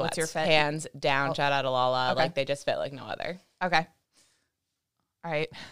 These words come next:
Speaker 1: If you had to choose a chaser that isn't a liquid,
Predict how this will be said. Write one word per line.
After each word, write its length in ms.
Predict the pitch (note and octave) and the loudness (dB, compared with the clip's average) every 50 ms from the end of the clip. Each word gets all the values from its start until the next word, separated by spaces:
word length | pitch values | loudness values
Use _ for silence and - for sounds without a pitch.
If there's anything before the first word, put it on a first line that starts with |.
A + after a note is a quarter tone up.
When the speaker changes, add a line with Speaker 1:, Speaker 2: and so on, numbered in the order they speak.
| - _ _ _ _ _ _ _ _ _ _ | -20 _ _ _ _ _ _ _ _ _ _
Speaker 1:
If 120 | F3+ E3+ F3 | -12 -6 -2
you 120 | F3 E3+ | 2 2
had 120 | E3+ F3 F#3 | 2 2 2
to 80 | F#3 | -2
choose 240 | F3 - F#3+ F3+ D#3+ | -2 -2 -4 -2 -2
a 60 | E3+ E3 | -4 -6
chaser 520 | - - E3 D3+ D#3 - E3+ D#3+ D#3+ E3 | -6 -6 -4 -4 -2 -2 -2 -2 -2 0
that 220 | E3 E3 D3+ - - | 0 0 -2 -2 -2
isn't 380 | E3 D#3 D3+ D#3+ D#3+ D#3+ D#3 - - | -6 -6 -4 -4 -6 -6 -6 -8 -10
a 80 | D#3 | -8
liquid, 560 | D3+ C#3 C#3+ C#3+ - D3 C#3 B2 A#2+ A#2+ D3+ | -6 -6 -8 -8 -8 -6 -6 -6 -6 -6 -10